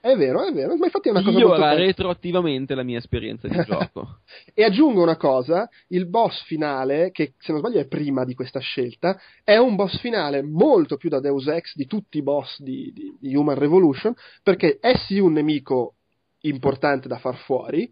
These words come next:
Speaker 1: però non è il boss, lo devi combattere nell'arena e trovare il punto debole. C'è una situazione con una mappa grande, con tante altre cose, torrette, soldati, tu devi arrivare a lui e fregarlo,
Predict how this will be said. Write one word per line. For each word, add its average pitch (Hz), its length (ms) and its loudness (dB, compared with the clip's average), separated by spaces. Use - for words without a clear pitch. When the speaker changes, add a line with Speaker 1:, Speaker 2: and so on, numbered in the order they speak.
Speaker 1:
però 233 200 4
non 190 100 6
è 185 240 2
il 139 160 -6
boss, 131 460 -2
lo 127 220 -2
devi 123 120 -2
combattere 131 540 -4
nell'arena 127 720 0
e 127 60 -2
trovare 123 260 -4
il 123 80 -6
punto 127 260 -4
debole. 123 380 -8
C'è 202 160 4
una 127 160 0
situazione 151 640 -4
con 127 160 -6
una 131 180 -2
mappa 147 460 -4
grande, 165 640 -2
con 135 320 -4
tante 151 320 -2
altre 135 180 -6
cose, 139 300 0
torrette, 139 420 -2
soldati, 165 480 -2
tu - 80 -4
devi 143 180 2
arrivare 143 360 4
a 131 60 2
lui 135 500 4
e 131 240 0
fregarlo, 135 680 -4